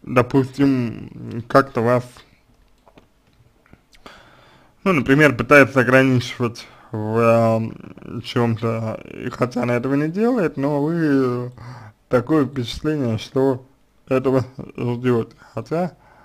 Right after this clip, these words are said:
она поступать, э, может, может быть, э, так даже и не собирается, и никогда не будет, но тем не менее.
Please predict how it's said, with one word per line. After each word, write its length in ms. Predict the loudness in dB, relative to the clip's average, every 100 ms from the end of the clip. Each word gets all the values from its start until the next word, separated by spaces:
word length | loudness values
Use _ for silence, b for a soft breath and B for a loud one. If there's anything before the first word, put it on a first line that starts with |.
| b b b b
она 340 | -8 -2 2 2
поступать, 720 | 2 -10 -8 -4 2 0 0 -6
э, 720 | -2 2 2 0 -4 -6 -10 -12
может, 340 | -6 -4 -4 -8 -14
может 380 | -10 -2 0 0
быть, 240 | 0 -2 -2 B B B B B B B _
э, 640 | 8 12 12 12 10 6 2 0
так 260 | 2 2
даже 500 | 4 4 4 2 0
и 260 | 0 0 0
не 480 | 0 0 0 0 -4 -10 -20 -8
собирается, 680 | -6 4 6 8 4 -2 -8
и 440 | -4 -2 -2 -2 -4
никогда 360 | -4 -2 0
не 140 | 0 -2
будет, 380 | -2 -2 -4
но 160 | -4 -4
тем 220 | -2 -4
не 80 | -2
менее. 340 | -4 -6 -10